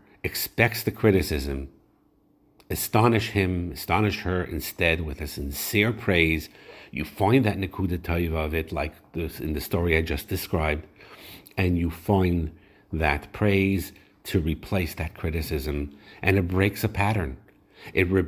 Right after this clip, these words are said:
it breaks that predictable pattern of criticism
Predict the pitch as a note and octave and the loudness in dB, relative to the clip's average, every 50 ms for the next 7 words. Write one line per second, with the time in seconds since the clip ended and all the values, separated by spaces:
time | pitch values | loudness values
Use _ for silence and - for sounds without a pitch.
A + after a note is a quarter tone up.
0 | - - G2 F2+ F2+ - - F#2+ F2+ E2 F#2+ G#2 A2 A#2+ - - - G2+ F#2 F2+ | 2 2 2 2 2 0 -2 -2 2 4 6 6 6 6 4 0 0 0 0 0
1 | - - E2+ D#2 D#2 G#2+ A2+ A2+ - - A#2+ F#2 G#2 G2 F2 - - - G#2 G#2+ | 0 -4 -4 -2 -2 -2 -4 -2 -2 -4 -2 0 0 -2 -2 -4 -6 -2 0 0
2 | G#2 G#2 F#2 E2+ D#2+ D#2+ E2 - - E2 - - - - A2 G2 F2 D#2 - - | 2 2 0 0 -2 -4 -4 -6 -10 -12 -12 -10 -2 0 2 2 2 0 -2 -2
3 | C#2+ C2 B1+ D#2 E2 A2+ - - | -4 -2 -2 -2 -2 -2 -4 -6